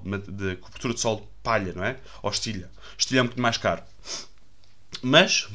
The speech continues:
podes fazer, por exemplo, comprar sementes de adubo verde, espalhá-la no teu terreno e depois cobri-las com palha.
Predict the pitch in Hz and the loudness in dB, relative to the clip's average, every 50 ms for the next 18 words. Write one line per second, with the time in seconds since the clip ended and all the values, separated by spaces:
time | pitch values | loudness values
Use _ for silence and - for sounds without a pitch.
0 | 98 - 131 135 156 196 196 - - - - - - - - - 127 120 131 131 | 0 8 12 12 12 12 10 6 4 4 0 -10 -14 -12 -4 0 4 4 4 4
1 | - 139 127 117 123 123 110 - 92 85 - - - - - - - - - - | 4 4 4 6 6 6 4 4 -2 -8 -8 -10 -14 -14 -14 -14 -14 -10 -2 -2
2 | 127 127 139 135 135 135 - - 135 135 123 120 - 123 123 123 117 117 113 107 | 0 4 10 10 10 12 10 8 8 6 6 4 4 4 4 4 4 2 0 6
3 | 113 147 185 233 262 - - - - - - - - - - - - - - - | 8 8 10 8 6 2 -6 -10 -12 -14 -16 -16 -16 -16 -16 -16 -14 -14 -14 -14
4 | - - - - - - 139 139 143 139 139 139 135 139 131 131 147 143 - - | -6 0 0 2 6 6 10 12 12 12 12 12 10 6 4 4 2 2 2 4
5 | - 180 220 277 294 - - - - - - - - - - - 156 151 - 220 | 6 6 6 4 0 -4 -8 -16 -16 -16 -16 -14 -14 -12 -4 -4 -2 2 6 6
6 | 220 208 - 226 190 185 196 202 220 220 214 214 - - 214 233 233 - 269 262 | 6 8 6 6 4 6 6 6 6 4 2 2 0 0 0 0 2 4 6 6
7 | 214 214 233 233 | 6 6 4 -4